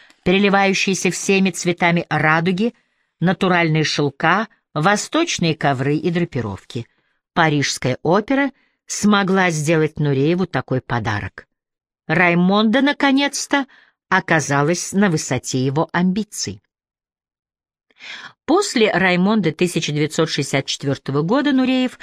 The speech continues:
ставит в Венской опере балет, который смело можно назвать его визитной карточкой,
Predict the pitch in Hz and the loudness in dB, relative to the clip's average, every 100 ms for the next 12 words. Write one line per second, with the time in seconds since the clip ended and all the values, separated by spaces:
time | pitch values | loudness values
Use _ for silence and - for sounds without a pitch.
0 | - - - - - 214 214 208 185 185 | -16 -12 -10 -4 0 2 0 2 2 0
1 | - - 175 185 196 180 165 156 170 277 | -2 -2 0 0 0 0 2 2 2 0
2 | - - - _ - 196 196 202 - 208 | -4 -20 -20 _ -4 0 2 0 2 2
3 | 277 277 190 208 226 220 196 160 185 - | 4 2 2 2 2 0 0 0 0 0
4 | 165 156 143 127 139 - 139 - 107 - | -2 0 0 -2 -4 -4 -6 -6 -6 -6
5 | 113 - 123 | -8 -4 -4